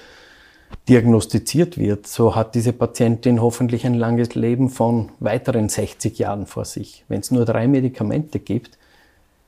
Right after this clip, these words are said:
Medikamente helfen nicht immer auf ewig. Es kann sein, dass nach mehreren Jahren ein Wirkverlust eintritt.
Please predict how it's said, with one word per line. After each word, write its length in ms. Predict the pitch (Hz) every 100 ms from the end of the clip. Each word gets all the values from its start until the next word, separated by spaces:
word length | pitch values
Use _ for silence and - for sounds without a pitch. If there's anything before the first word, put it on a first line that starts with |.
| _ _ _ _ _ _ _ _ _ _ -
Medikamente 960 | 110 113 - 107 117 131 - 120 131 - _ _ _
helfen 600 | - - 139 135 120 113
nicht 340 | 117 113 - 131
immer 460 | 120 117 110 95 - _ _ _ _ _ _
auf 260 | - 98 -
ewig. 460 | 127 110 - - - _ _ -
Es 140 | -
kann 180 | 113 110
sein, 320 | 113 110 123
dass 260 | 117 110 117
nach 160 | 104
mehreren 540 | 110 110 117 113 113 110
Jahren 400 | 107 113 120 117 -
ein 200 | 104 107
Wirkverlust 680 | 131 - - 98 98 - 95
eintritt. 520 | 90 - - 82